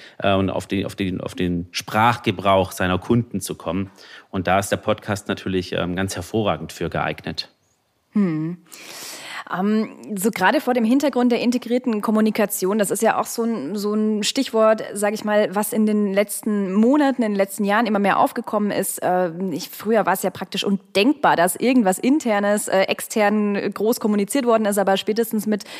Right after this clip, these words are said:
Speaker 2: Social Media und Co., ähm, ist es häufig halt auch nicht mehr so gut zu trennen. Und dann, ähm, kam man immer mehr dazu zu sagen, okay, äh, warum muss eigentlich interne Kommunikation immer so krass verschlossen <laughs> sein, sag ich mal?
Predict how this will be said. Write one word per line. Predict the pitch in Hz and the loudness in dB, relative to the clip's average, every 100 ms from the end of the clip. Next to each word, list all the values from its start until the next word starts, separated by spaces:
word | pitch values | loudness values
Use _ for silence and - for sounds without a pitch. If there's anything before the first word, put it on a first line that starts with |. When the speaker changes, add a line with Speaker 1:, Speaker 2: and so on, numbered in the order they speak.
| - - | -14 -2
Speaker 2:
Social | 247 254 277 | 4 4 6
Media | 254 285 269 | 6 6 6
und | 247 233 | 6 2
Co., | - 247 269 269 | 0 0 6 6
ähm, | - 214 208 220 | 6 4 4 2
ist | 233 | 2
es | 269 | 2
häufig | 226 233 220 | 2 2 0
halt | 190 | 2
auch | 220 | 2
nicht | 220 | 2
mehr | 208 202 | 2 2
so | |
gut | 202 214 | 0 -2
zu | - | -6
trennen. | - 196 185 170 | -4 0 0 0
Und | 175 185 | -2 0
dann, | 190 202 190 - - - | 0 0 -4 -12 -14 0
ähm, | 196 196 208 214 | 4 4 4 2
kam | 214 214 | 0 0
man | 214 | 2
immer | 220 | 2
mehr | 226 226 | 2 4
dazu | 220 - 233 | 2 0 -8
zu | 214 | -2
sagen, | 208 208 | 0 0
okay, | 202 254 254 | -2 0 2
äh, | 226 208 202 202 156 196 | 4 6 6 6 4 2
warum | 202 208 262 | 2 4 4
muss | 254 269 | 2 2
eigentlich | 220 226 208 | 0 -2 -2
interne | 240 233 214 | -2 0 -2
Kommunikation | 214 220 220 208 214 | -2 -4 -2 -2 -2
immer | - 208 | -2 0
so | 202 - _ - | -2 -6 _ -14
krass | - 247 - | -4 -2 -2
verschlossen | - 262 - 233 - 302 | 0 0 2 2 4 4
<laughs> | 269 | 4
sein, | 220 285 254 | 2 4 4
sag | 240 | 2
ich | 277 | 0
mal? | 240 240 | 0 2